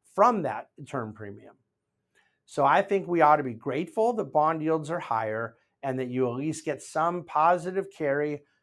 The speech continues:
for where there's a portion of one's portfolio allocated in the bond market.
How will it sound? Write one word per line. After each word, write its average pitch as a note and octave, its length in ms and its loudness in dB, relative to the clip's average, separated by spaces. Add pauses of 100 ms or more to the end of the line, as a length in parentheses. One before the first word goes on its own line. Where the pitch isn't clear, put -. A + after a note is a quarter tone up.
(160)
for D3 160 -2
where D3 180 2
there's C3+ 240 2
a B2+ 60 -6
portion E3 440 0
of D3 100 0
one's D3 280 -2
portfolio D#3+ 640 2
allocated C#3+ 640 2
in C#3+ 100 -4
the C#3+ 60 -4
bond A#2+ 320 -2
market. A2+ 480 -6